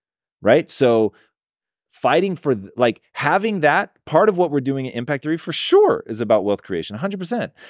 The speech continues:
But that's why, eh, I'm not tense about, like, there's gonna be a huge chasm between where we are today and when we start making our first real money. Eh, I don't care because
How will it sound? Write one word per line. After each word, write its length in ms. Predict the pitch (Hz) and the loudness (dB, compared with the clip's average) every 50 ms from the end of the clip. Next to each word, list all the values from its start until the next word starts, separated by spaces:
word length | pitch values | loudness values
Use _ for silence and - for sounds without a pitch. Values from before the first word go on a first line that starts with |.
| - - _ - | -20 -20 _ 0
But 200 | 127 131 - - | 0 0 0 -2
that's 340 | 104 101 127 160 175 - - | 0 2 2 2 0 -2 -2
why, 440 | 147 139 131 123 120 117 113 113 - - _ - | 0 2 4 6 6 4 4 2 -2 -6 _ -4
eh, 180 | 170 220 220 196 - _ - | -2 -2 -2 -2 -4 _ -6
I'm 100 | 156 175 | -2 0
not 180 | 185 175 160 - | 0 0 0 0
tense 320 | - 170 165 160 143 - | 0 0 0 0 -2 -4
about, 280 | 143 127 131 120 107 98 | 0 2 4 4 4 4
like, 220 | 113 110 101 - | 2 0 0 0
there's 200 | 98 120 127 123 | 0 0 0 2
gonna 160 | - 160 147 127 | 0 -4 -2 0
be 100 | 131 127 | 0 0
a 40 | |
huge 420 | 117 - - 165 170 165 139 - - | 0 -2 -2 0 0 0 0 -2 -2
chasm 340 | - 123 113 110 92 95 85 | 2 4 4 4 2 -2 -6
between 300 | 82 - - 107 101 101 | -8 -8 -6 -4 0 2
where 180 | 107 107 107 | 4 4 4
we 100 | 104 104 101 | 4 4 2
are 100 | 101 101 | 2 2
today 260 | - 101 92 104 113 | 0 0 2 2 2
and 140 | 117 110 101 | 2 0 -2
when 80 | 95 | -2
we 80 | 95 90 | -4 0
start 200 | - - 98 85 | 2 2 2 2
making 300 | 90 92 90 - 90 85 | 2 -2 -4 -4 -6 -6
our 60 | 82 | -6
first 260 | - - 85 85 - - | -4 -4 -4 -4 -4 -4
real 200 | 82 85 80 76 | -4 -2 -2 -2
money. 240 | 76 73 62 58 - - - | -4 -6 -8 -8 -12 -14 -12
Eh, 300 | - 104 76 67 67 58 - | -8 -8 -6 -6 -8 -8 -8
I 120 | 60 87 | -6 -6
don't 140 | 98 90 - | -6 -6 -4
care 180 | - 82 - - - | -4 -6 -6 -4 -4
because 260 | 98 87 104 90 | -4 -2 -2 -4